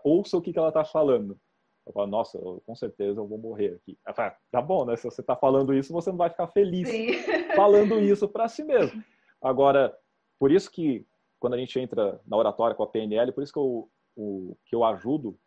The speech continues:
Speaker 1: os alunos, né, tão somente nas questões da oratória. Como, por exemplo, ó, você precisa falar de forma mais pausada, ou você precisa, às vezes, fazer uma nuance e tudo mais com a sua voz,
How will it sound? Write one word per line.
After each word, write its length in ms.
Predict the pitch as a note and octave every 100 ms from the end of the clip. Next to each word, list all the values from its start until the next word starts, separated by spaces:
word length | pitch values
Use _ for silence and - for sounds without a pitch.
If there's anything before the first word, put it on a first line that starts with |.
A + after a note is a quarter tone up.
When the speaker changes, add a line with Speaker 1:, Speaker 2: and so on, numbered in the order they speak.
| -
Speaker 1:
os 160 | F#2+
alunos, 420 | G2 F#2+ C3 C#3
né, 120 | A2 A#2+
tão 200 | - C3+
somente 640 | - B2+ A2+ C#3+ E3 D#3
nas 240 | C3 B2
questões 420 | - - B2+ B2
da 80 | A2+
oratória. 680 | A#2 A2 G2+ - F2 D#2+ - _ _ _ _ _ _ -
Como, 220 | G#2+ G#2
por 200 | A2+ G#2+
exemplo, 400 | G#2 G#2 F#2+ B2+
ó, 120 | A#2
você 400 | F#2+ F#2 A2+ G#2+ F#2+
precisa 760 | F#2+ G2 - G#2+ G#2 G2 F2 D#2
falar 420 | - G#2 G#2 F#2+ F2+
de 120 | F#2+
forma 400 | - G2 F#2+ F#2
mais 320 | F#2+ E2 -
pausada, 720 | - E2+ F2+ G2 D#2+ G#1+ G#1+ _ -
ou 140 | A#2
você 260 | G2 F#2 G#2+
precisa, 600 | - F#2 - A#2+ A#2+ G2+
às 100 | F2+
vezes, 560 | - C3 B2+ G2 G2 -
fazer 240 | G2+ F#2
uma 160 | G#2+ G2+
nuance 460 | F#2 A#2 A#2 G2+
e 40 | G2
tudo 200 | G#2 G2
mais 200 | G#2+ G#2
com 100 | G2
a 40 |
sua 180 | - F#2+
voz, 400 | F#2 A2 F2+ -